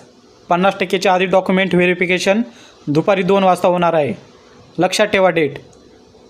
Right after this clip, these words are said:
त्यानंतर तुम्ही डॉक्युमेंट बघू शकता, त्यानंतर तुम्ही डॉक्युमेंट काय काय लागतात ते बघू शकता. या वेबसाईटवर जाऊन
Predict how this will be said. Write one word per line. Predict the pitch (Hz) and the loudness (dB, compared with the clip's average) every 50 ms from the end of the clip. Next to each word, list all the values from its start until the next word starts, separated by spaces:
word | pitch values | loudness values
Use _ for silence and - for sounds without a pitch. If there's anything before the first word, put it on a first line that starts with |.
| - - - - - - _ - _ _ _ _ _ _ _ - _ - - - - _ _ - _ _ _ _ _ _ _ _ _ - - - _ - - - - - - - - | -20 -20 -20 -20 -20 -20 _ -20 _ _ _ _ _ _ _ -20 _ -20 -20 -20 -20 _ _ -20 _ _ _ _ _ _ _ _ _ -20 -20 -20 _ -20 -20 -20 -20 -20 -12 -4 -2
त्यानंतर | 190 202 202 208 196 185 202 190 | 0 0 0 0 0 0 0 2
तुम्ही | 190 202 202 208 214 | 2 2 2 2 2
डॉक्युमेंट | 190 180 196 196 - 196 190 202 208 220 220 - - - _ _ _ _ _ _ _ _ - _ - - _ _ _ _ _ _ _ _ _ _ - 175 | 2 2 0 0 2 2 0 0 0 -2 -6 -12 -20 -20 _ _ _ _ _ _ _ _ -20 _ -20 -20 _ _ _ _ _ _ _ _ _ _ -2 0
बघू | 170 185 214 | 0 0 0
शकता, | 208 - 196 196 208 196 202 220 - - - - - - _ _ _ - - _ _ _ _ _ _ _ _ _ _ _ _ _ _ _ _ _ - _ _ _ _ _ _ - | 0 0 -2 0 2 0 0 0 -4 -10 -20 -20 -20 -20 _ _ _ -20 -20 _ _ _ _ _ _ _ _ _ _ _ _ _ _ _ _ _ -20 _ _ _ _ _ _ -4
त्यानंतर | 185 196 202 196 190 202 185 | -2 0 0 2 0 0 0
तुम्ही | 196 202 208 196 | 2 0 2 2
डॉक्युमेंट | 196 190 185 196 190 190 185 175 | 2 0 2 2 0 0 0 0
काय | 208 196 196 | 0 0 2
काय | 214 202 | 2 2
लागतात | 185 180 170 - 156 131 - - - | 0 0 0 0 -2 -2 -2 -2 -2
ते | 175 | 0
बघू | 160 180 175 190 | 0 2 0 0
शकता. | 175 190 170 - 170 165 180 196 - - - - - - - - - - - - _ _ _ _ - | 0 -2 -2 0 0 0 0 -2 -6 -14 -20 -20 -20 -20 -20 -20 -20 -20 -20 -20 _ _ _ _ -2
या | 151 175 214 | 0 2 2
वेबसाईटवर | 226 214 220 214 - - 220 214 233 220 214 208 | 2 2 0 0 0 0 0 2 2 2 2 2
जाऊन | 196 185 170 | 2 0 0